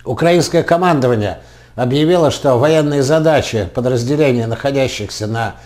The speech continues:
заводе «Азовсталь» в Мариуполе, выполнены, и что главная цель теперь спасение их жизней. Зеленский заявил: «Мы надеемся, что можем спасти наших парней. Украине её герои нужны живыми».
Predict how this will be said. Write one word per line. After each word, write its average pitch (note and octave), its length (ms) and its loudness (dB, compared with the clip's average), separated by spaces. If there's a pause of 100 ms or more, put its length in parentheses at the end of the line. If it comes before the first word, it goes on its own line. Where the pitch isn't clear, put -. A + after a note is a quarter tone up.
(260)
заводе C3 520 2
«Азовсталь» C#3 800 2
в D#3 80 0
Мариуполе, F3 680 2
выполнены, C3+ 840 0
и - 20 -2
что A#2 460 0 (220)
главная C3+ 580 2
цель G3+ 380 0
теперь F3 500 0
спасение D3 640 -2
их D3 80 0
жизней. C3+ 640 -2 (420)
Зеленский D3 640 0
заявил: D3+ 460 2
«Мы C3 120 -4
надеемся, C#3+ 600 0
что C3+ 220 -2
можем C3 300 2
спасти C#3 580 -2
наших F#3 480 -2
парней. E3+ 720 0 (200)
Украине D3+ 840 0 (180)
её D3 380 2
герои C#3+ 520 2
нужны C#3 460 0
живыми». D#3 720 0